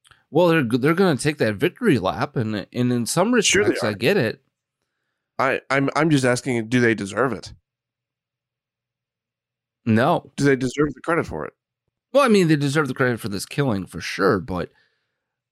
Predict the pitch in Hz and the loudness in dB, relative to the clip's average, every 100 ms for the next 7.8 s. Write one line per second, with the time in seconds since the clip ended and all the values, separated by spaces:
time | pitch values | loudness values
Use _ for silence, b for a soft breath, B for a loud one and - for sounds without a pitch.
0 | _ _ _ - 127 117 104 95 _ _ | _ _ _ -2 2 2 2 -2 _ _
1 | _ _ _ _ _ _ 120 120 175 156 | _ _ _ _ _ _ -8 0 2 4
2 | 185 - 185 143 107 - 156 180 - - | 2 0 0 0 -2 -2 2 2 0 -10
3 | _ _ _ _ _ _ _ _ _ _ | _ _ _ _ _ _ _ _ _ _
4 | _ _ _ _ _ _ _ _ _ 101 | _ _ _ _ _ _ _ _ _ -4
5 | 110 98 170 240 247 120 113 123 110 110 | -2 0 2 2 2 0 -4 -4 -4 0
6 | 196 175 120 135 143 110 110 170 - 113 | 2 2 2 0 0 -2 -4 -6 -6 -6
7 | 101 - - 120 120 117 110 | -6 -8 -6 -2 -2 -2 -6